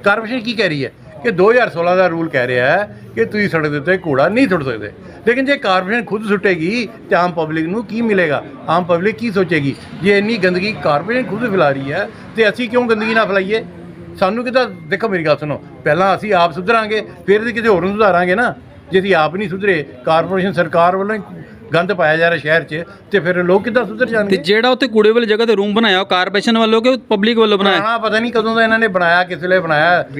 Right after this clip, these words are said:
Speaker 1: ਉਹਦੀ ਹੁਣ ਸਾਨੂੰ ਪਤਾ ਨਹੀਂ ਉਸ ਗੱਲ ਦਾ।
Speaker 2: ਜਦੋਂ ਕੂੜਾ ਚੱਕਿਆ ਜਾਏਗਾ ਤਾਂ ਮੁੜ ਕੇ ਤੋੜ ਦਿੱਤਾ ਜਾਏਗਾ ਉਹਨੂੰ?
Speaker 1: ਅਸੀਂ ਉਹਨੂੰ ਬਿਲਕੁਲ ਤੋੜ ਦੇਣਾ ਹੈ। ਅਸੀਂ ਇਹਨੂੰ ਡਿਵੈਲਪ ਕਰਨਾ ਹੈ ਇਸ ਜਗ੍ਹਾ ਨੂੰ, ਅਸੀਂ ਤੇ ਹਰਾ ਭਰਾ ਖੂਬਸੂਰਤ ਬਣਾਵਾਂਗੇ। ਅਸੀਂ ਇੱਥੇ ਆਪਣੀ ਜੇਬੋਂ ਪੈਸੇ ਲਾ ਲਾਂਗੇ ਕਾਰਪੋਰੇਸ਼ਨ ਕੋਲੋਂ, ਅਸੀਂ ਉਮੀਦ ਨਹੀਂ ਰੱਖਦੇ। ਅਸੀਂ ਤਾਂ ਬਹੁਤ ਦੇਰ ਤੇ ਇਸ ਨੂੰ ਡਿਵੈਲਪਮੈਂਟ ਕਰਨ ਦੀ ਜਗ੍ਹਾ ਨੂੰ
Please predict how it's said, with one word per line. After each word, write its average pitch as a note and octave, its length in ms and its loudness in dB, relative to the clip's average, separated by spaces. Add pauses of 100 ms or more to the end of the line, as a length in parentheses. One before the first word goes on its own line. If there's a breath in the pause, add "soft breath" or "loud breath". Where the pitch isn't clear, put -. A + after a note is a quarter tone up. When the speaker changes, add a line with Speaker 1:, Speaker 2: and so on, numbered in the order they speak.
(180)
Speaker 1:
ਉਹਦੀ F#3+ 180 2
ਹੁਣ F3 100 0
ਸਾਨੂੰ D#3 260 -2
ਪਤਾ D#3 200 -2
ਨਹੀਂ F3 140 -2
ਉਸ D#3+ 120 -4
ਗੱਲ D3 200 2
ਦਾ। C#3 160 -2 (200)
Speaker 2:
ਜਦੋਂ F3+ 240 2
ਕੂੜਾ G#3+ 260 2
ਚੱਕਿਆ A3 340 2
ਜਾਏਗਾ G#3+ 240 2
ਤਾਂ G#3+ 80 -4
ਮੁੜ G3+ 140 0
ਕੇ G#3 80 2
ਤੋੜ G3 200 4
ਦਿੱਤਾ G#3+ 220 2
ਜਾਏਗਾ G#3 240 2
ਉਹਨੂੰ? F3 140 2
Speaker 1:
ਅਸੀਂ G3+ 140 0
ਉਹਨੂੰ A#3 220 0
ਬਿਲਕੁਲ A#3 240 2
ਤੋੜ A#3 220 0
ਦੇਣਾ A#3 260 2
ਹੈ। F3 120 -6 (340)
ਅਸੀਂ G3 160 -2
ਇਹਨੂੰ A3+ 220 0 (220)
ਡਿਵੈਲਪ F3+ 260 2
ਕਰਨਾ A3 220 -2
ਹੈ A3+ 60 2
ਇਸ G3 60 2
ਜਗ੍ਹਾ E3+ 240 2
ਨੂੰ, C#4+ 200 2
ਅਸੀਂ B3+ 160 -4
ਤੇ A3 100 2
ਹਰਾ E3 140 2
ਭਰਾ G3 260 2 (240 loud breath)
ਖੂਬਸੂਰਤ A3 360 0
ਬਣਾਵਾਂਗੇ। G3 640 0
ਅਸੀਂ F#3+ 200 -10 (340 loud breath)
ਇੱਥੇ F3+ 200 0
ਆਪਣੀ G3 220 -2
ਜੇਬੋਂ F#3+ 240 0
ਪੈਸੇ G#3 220 0
ਲਾ G3 100 2
ਲਾਂਗੇ A#3 200 2
ਕਾਰਪੋਰੇਸ਼ਨ G3 380 -4
ਕੋਲੋਂ, G#3 200 -4 (300 loud breath)
ਅਸੀਂ F3 180 2
ਉਮੀਦ E3+ 200 0
ਨਹੀਂ A#3+ 140 4
ਰੱਖਦੇ। D3+ 260 2
ਅਸੀਂ - 360 -4
ਤਾਂ A3 120 0
ਬਹੁਤ A3+ 220 2
ਦੇਰ B3+ 160 2
ਤੇ A#3+ 120 0
ਇਸ A3 60 -2
ਨੂੰ A#3 140 -4
ਡਿਵੈਲਪਮੈਂਟ G3+ 340 0
ਕਰਨ G3 180 -4
ਦੀ G3 60 -6
ਜਗ੍ਹਾ F#3+ 180 2
ਨੂੰ G#3 180 -4